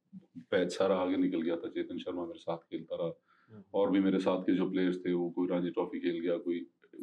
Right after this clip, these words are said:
Speaker 1: India खेल गया, कोई Zone खेल गया। मनिंदर मेरे साथ camp में था, मनिंदर सिंह left आर्म स्पिनर,
Speaker 2: ओके।
Speaker 1: शिवा रामाकृष्णा मेरे साथ Indian camp में था।
Speaker 2: ओके।
Speaker 1: ये सारे थे और यूपी के प्लेयर थे, काफी लोग थे जो आगे चले गए।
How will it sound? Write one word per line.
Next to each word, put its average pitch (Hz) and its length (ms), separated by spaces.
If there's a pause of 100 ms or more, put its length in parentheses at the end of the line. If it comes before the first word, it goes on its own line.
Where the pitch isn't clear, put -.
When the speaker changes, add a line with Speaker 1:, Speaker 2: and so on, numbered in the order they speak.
(160)
Speaker 1:
India 90 280
खेल 87 200
गया, 87 160
कोई 85 140
Zone 85 220
खेल 85 220
गया। 82 180 (420)
मनिंदर 90 520 (120)
मेरे 92 160
साथ 90 160
camp 87 280
में 90 160
था, 92 80
मनिंदर 90 340
सिंह 87 200
left 85 200
आर्म 87 120
स्पिनर, 120 380
Speaker 2:
ओके। 123 300
Speaker 1:
शिवा 98 260
रामाकृष्णा 92 560
मेरे 90 140
साथ 90 180
Indian 90 240
camp 90 220
में 87 80
था। 82 300 (120)
Speaker 2:
ओके। - 200
Speaker 1:
ये 92 260
सारे 92 340
थे 90 280
और 92 300
यूपी 92 320
के 92 80
प्लेयर 87 380
थे, 85 80
काफी 101 240
लोग 113 300
थे 104 40
जो 98 400 (800)
आगे 98 180
चले 85 220
गए। 78 160